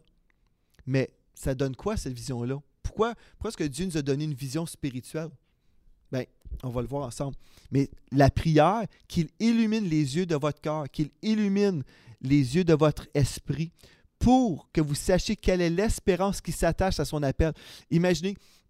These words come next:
quelle est l'espérance qui s'attache à son appel ?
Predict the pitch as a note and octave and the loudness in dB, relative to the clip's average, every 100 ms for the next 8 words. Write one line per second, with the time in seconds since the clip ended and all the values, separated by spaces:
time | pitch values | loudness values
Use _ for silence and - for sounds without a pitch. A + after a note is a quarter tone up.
0 | _ _ _ - G3+ G#3+ G#3+ G3 - E3+ | _ _ _ 2 2 4 0 -2 0 -2
1 | D#3+ G3+ - - C#3 - D3 C3 C#3 C3 | 0 -2 -4 -6 -6 -4 -4 -4 -4 -4
2 | B2 C#3 C#3+ | -2 -4 -4